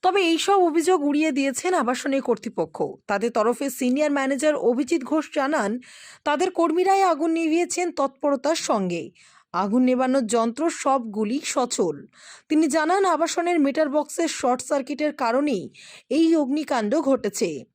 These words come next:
রাজ্য সরকারের বিদ্যুৎ বিভাগের শর্ট সার্কিটের কারণ খতিয়ে দেখছে।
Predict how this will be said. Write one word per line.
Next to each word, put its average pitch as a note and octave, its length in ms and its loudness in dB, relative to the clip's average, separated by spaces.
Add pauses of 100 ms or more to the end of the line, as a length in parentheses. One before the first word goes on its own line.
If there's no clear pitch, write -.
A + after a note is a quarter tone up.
(440)
রাজ্য C#4 320 2
সরকারের F#4 460 0
বিদ্যুৎ D#4 360 0
বিভাগের E4 420 0
শর্ট C#4 300 -2
সার্কিটের D#4 580 -2
কারণ B3+ 340 0
খতিয়ে A#3+ 360 -2
দেখছে। F3 540 -4